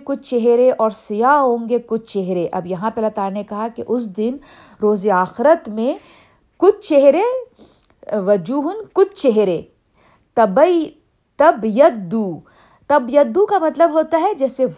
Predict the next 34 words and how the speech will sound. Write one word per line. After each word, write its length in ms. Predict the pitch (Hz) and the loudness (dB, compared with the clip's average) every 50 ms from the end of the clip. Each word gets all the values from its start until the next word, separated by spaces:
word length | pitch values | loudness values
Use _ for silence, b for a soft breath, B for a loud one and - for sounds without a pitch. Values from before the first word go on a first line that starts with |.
| - | -6
وائٹ 460 | 202 - 170 262 330 330 240 - - - | -4 0 2 4 4 2 0 -2 -2 0
کلر، 320 | 247 196 185 185 180 165 - - b b b b b b | 0 2 2 0 -2 -2 -6 -12 b b b b b b
وائٹ 400 | 196 208 233 254 302 370 381 247 | -4 0 2 2 4 2 2 0
رنگ 200 | 254 294 311 320 311 - | 2 0 0 0 -2 -6
اے-، 180 | - 226 220 226 - | -4 -2 -2 -2 -2
اس 200 | - 233 - - | -6 -8 -2 -2
وقت 180 | 311 311 311 - | -2 -2 -2 -6
کیوں 200 | - 302 349 359 | -6 -4 -2 2
ہوگا 260 | 320 294 262 226 247 | 4 4 4 4 2
ان 220 | - - 233 220 | 0 0 -2 -4
لوگوں 220 | 208 202 196 196 185 | -4 -4 -4 -4 -4
کا؟ 220 | 165 - 262 269 - - | -4 -4 -6 -6 -4 -8
اس 240 | 233 220 - - 220 | -12 -14 -12 -14 -12
لیے 200 | 214 233 247 254 | -8 -8 -8 -8
کہ 160 | 254 254 - | -8 -10 -10
اللہ 260 | - 180 180 214 226 226 | -10 -10 -6 -6 -6 -6
سبحانہ 360 | 226 - 190 202 202 196 208 202 - | -8 -12 -12 -12 -10 -10 -12 -12 -12
تعالیٰ 360 | 190 175 175 180 202 254 294 302 B B B B B B B B B B - | -10 -10 -8 -6 -4 -4 -6 -6 B B B B B B B B B B -10
لائٹ 580 | 226 214 175 180 170 175 226 302 370 359 - 226 196 | -10 -8 -6 -6 -2 0 2 2 2 2 0 -6 -10
ان 160 | 220 214 220 | -8 -10 -10
کے 140 | - - 220 | -4 -2 -2
اوپر 320 | 196 - - - 208 196 | -2 -2 -4 -4 -4 -2
ڈالیں 480 | 180 156 175 160 165 170 185 185 180 170 | -2 -2 -4 -4 -4 -6 -8 -8 -8 -6
گے، 120 | 175 165 - 175 | -8 -8 -6 -6
روشن 600 | 175 175 180 202 202 - - - 285 302 320 269 | -6 -2 -2 -2 -4 -4 -4 -2 -2 0 0 -2
کریں 420 | - 240 220 196 202 196 190 190 | 0 0 0 0 0 -4 -6 -4
گے 80 | 185 190 | -4 -4
ان 160 | 185 170 160 | -4 -6 -6
کے 120 | - 190 | -6 -6
اوپر۔ 320 | 180 170 - _ 180 175 165 b b b b b b b b - | -6 -6 -6 _ -4 -4 -4 b b b b b b b b -8
اتنی 520 | 262 262 269 _ - 359 466 508 508 415 | -8 -8 -10 _ 0 6 8 8 8 8
لائٹ 400 | 302 262 247 262 320 339 - 285 247 | 6 4 4 4 2 0 -2 -2 0
ہوگی 400 | 285 269 254 220 226 285 285 302 - | 0 0 0 0 -4 -6 -6 -4 -4
اللہ 160 | - 226 233 | -2 -2 -2